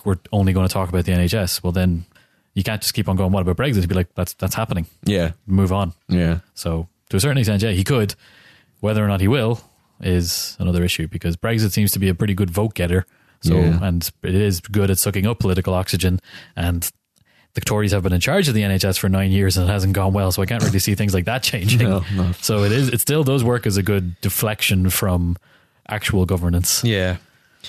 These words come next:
Speaker 2: Uh, one last thing on U K before we move on to, to our next topic.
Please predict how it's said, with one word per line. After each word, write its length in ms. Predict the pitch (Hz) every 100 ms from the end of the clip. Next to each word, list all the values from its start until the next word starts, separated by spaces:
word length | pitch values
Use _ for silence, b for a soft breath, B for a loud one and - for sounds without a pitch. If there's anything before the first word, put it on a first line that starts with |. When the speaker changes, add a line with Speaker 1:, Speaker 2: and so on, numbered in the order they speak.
| B _
Speaker 2:
Uh, 400 | 110 107 101 87
one 220 | - 139 135
last 240 | 123 -
thing 180 | 113 101
on 180 | 92 92
U 120 | 95
K 160 | 104
before 200 | 92 -
we 60 | 87
move 220 | 95 90
on 160 | 90 90
to, 240 | - 78
to 160 | - 90
our 80 | 87
next 220 | 87 -
topic. 400 | 85 87 80